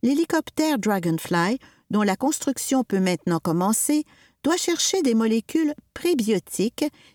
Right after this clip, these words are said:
signe de la vie sur cette surface recouverte de lacs de méthane découvert par la sonde européenne Huygens,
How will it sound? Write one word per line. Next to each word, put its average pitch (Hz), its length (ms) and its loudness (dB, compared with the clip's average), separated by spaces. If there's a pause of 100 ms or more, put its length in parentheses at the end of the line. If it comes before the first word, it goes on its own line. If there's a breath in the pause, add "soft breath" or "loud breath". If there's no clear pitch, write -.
signe 339 440 0
de 208 120 0
la 202 180 2
vie 208 200 0
sur - 200 -4
cette - 260 -2
surface - 480 -2
recouverte 175 600 -2
de 156 120 0
lacs 170 360 -2
de 170 100 0
méthane 165 720 0
découvert 233 600 0
par 165 160 0
la 156 140 0
sonde 165 300 -2
européenne 165 640 0
Huygens, 175 680 0